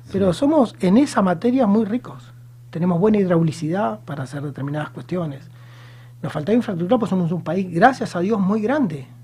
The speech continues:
Speaker 1: concentrado, eh, en pequeños espacios, pero somos un país muy grande que hay que transportar. Tenemos el consumo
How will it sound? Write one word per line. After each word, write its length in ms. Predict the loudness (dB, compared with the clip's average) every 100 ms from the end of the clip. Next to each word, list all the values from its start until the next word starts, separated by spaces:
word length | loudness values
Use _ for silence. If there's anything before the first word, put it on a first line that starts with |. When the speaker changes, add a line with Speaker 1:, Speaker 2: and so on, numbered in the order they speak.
| -16
Speaker 1:
concentrado, 920 | -4 -2 0 0 2 4 4 2 -2 -6 -18 -20 -20 -12
eh, 180 | -8 -4
en 100 | -2
pequeños 420 | 0 4 2 2
espacios, 420 | -4 -4 -4 -4
pero 100 | -4
somos 200 | -4 -2
un 80 | -2
país 160 | 0 0
muy 120 | 0
grande 280 | 2 0 0
que 80 | -2
hay 80 |
que 100 | -4
transportar. 480 | -6 -6 -6 0 0
Tenemos 400 | 0 -2 -2 -6
el 80 | -10
consumo 680 | -4 -2 2 4 6 4 -2